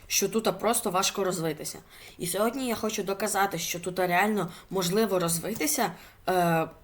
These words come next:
без донату до доната. Якщо ви не зрозуміли, що я сказав, зараз поясню. Дивіться, є я, а є сервер. Моє завдання за цю рубрику назбирати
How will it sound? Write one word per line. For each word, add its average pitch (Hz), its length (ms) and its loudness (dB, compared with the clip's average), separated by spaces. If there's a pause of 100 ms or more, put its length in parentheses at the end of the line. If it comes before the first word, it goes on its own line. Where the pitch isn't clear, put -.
(160)
без 202 380 4
донату 170 520 2
до 180 220 6
доната. 185 500 2 (300)
Якщо 160 320 2
ви 240 100 6
не 208 140 6
зрозуміли, 190 460 0
що 180 160 0
я 170 80 2
сказав, 180 520 -2
зараз 196 280 0
поясню. 151 440 -4 (680)
Дивіться, 175 360 -2 (580)
є 170 220 6
я, 226 340 6 (500)
а 156 80 -2
є 156 200 4
сервер. - 460 4 (1200)
Моє 170 260 2
завдання 202 600 4
за 175 160 -2
цю 240 200 0
рубрику 185 500 0 (520)
назбирати 185 720 2